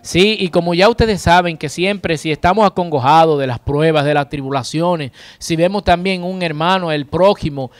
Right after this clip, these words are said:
eh, nuestra hermana que es ese prójimo, que necesita de un apoyo en la oración, un consejo o que alguien la escuche,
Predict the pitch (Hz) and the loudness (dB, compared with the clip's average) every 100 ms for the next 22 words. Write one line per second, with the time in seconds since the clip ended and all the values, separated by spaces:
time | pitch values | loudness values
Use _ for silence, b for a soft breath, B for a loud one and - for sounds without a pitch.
0 | b 147 180 175 147 151 135 143 185 175 | b -2 -2 -2 -4 -2 -4 0 0 0
1 | 147 147 156 151 160 156 - 170 175 151 | -4 -2 -4 -4 -6 -8 -4 -2 -2 -6
2 | 143 - B B 180 180 170 165 233 190 | -14 -16 B B -4 -2 -2 -4 -4 -2
3 | 180 196 175 139 185 175 151 143 139 139 | -2 0 -4 0 0 0 0 -2 -2 -2
4 | - 170 170 190 190 165 135 175 196 160 | -2 -4 -4 -8 -4 -4 -4 -4 -2 -2
5 | 135 131 143 143 131 147 151 180 165 139 | -4 -6 -2 -4 -2 0 0 0 -6 -6
6 | - 226 233 - | -6 -6 -6 -6